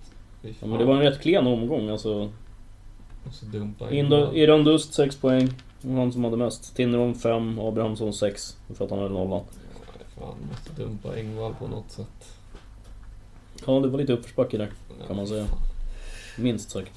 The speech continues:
Speaker 2: Men min
Speaker 1: Ja.
Speaker 2: to-, min Toto gick bra.
Speaker 1: Jaså?
Speaker 2: Tjugonio, tjugonio poäng drog jag in den här veckan. Det är bra.
Speaker 1: Det är bra.
Speaker 2: Nu är jag på hundrasjuttionde plats. Det tar sig.
Speaker 1: Som ordförande.
Speaker 2: Jajamän, det går framåt. Har du gjort några byten då?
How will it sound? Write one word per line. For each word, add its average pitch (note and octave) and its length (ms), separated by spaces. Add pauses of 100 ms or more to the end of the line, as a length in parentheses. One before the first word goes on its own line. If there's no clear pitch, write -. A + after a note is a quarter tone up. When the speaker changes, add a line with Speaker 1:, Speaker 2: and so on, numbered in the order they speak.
(520)
Speaker 2:
Men B2 200
min C#3+ 80
Speaker 1:
Ja. D3 100
Speaker 2:
to-, E3 120
min D#3+ 180
Toto F3+ 300
gick C4+ 220
bra. F#2+ 160 (1300)
Speaker 1:
Jaså? C3 140
Speaker 2:
Tjugonio, D3 300
tjugonio F#3 340
poäng G#3 240
drog A2+ 140
jag G#2 100
in G#2+ 100 (640)
den G#2 80
här G#2+ 80
veckan. G2 260 (480)
Det F3 60
är - 60
bra. - 140 (180)
Speaker 1:
Det F#3+ 60
är B3+ 60
bra. - 280 (420)
Speaker 2:
Nu C#3 100
är - 40
jag D#3+ 80
på D#3 80
hundrasjuttionde D3 580
plats. A2+ 300 (520)
Det A#2 140
tar F#3 180
sig. A2+ 160 (1120)
Speaker 1:
Som A2+ 140
ordförande. A2 460 (180)
Speaker 2:
Jajamän, B2+ 600 (320)
det G#2+ 120
går B2+ 200
framåt. C#3 480 (160)
Har B2+ 100
du C#3 60
gjort D3 100
några D#3 120
byten D3+ 260
då? B2 80